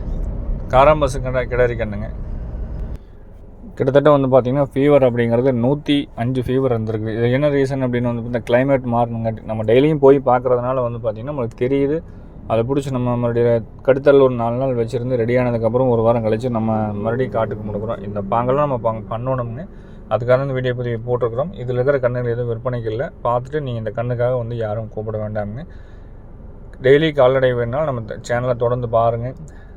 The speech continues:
கிடாரி கண்ணுகள், காளை கண்ணுகள், சினை மாடுகள், கறவை மாடுகளும்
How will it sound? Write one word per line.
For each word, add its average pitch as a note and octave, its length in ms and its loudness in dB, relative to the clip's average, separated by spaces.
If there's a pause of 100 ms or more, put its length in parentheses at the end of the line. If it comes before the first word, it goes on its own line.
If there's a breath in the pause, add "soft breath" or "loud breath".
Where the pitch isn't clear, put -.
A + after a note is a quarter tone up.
(160 loud breath)
கிடாரி A#2+ 300 6
கண்ணுகள், A#2+ 340 -4
காளை A#2 240 0
கண்ணுகள், A2+ 340 -6
சினை A#2+ 240 -6
மாடுகள், A#2 440 -2 (920 soft breath)
கறவை C3 300 6
மாடுகளும் A#2 480 0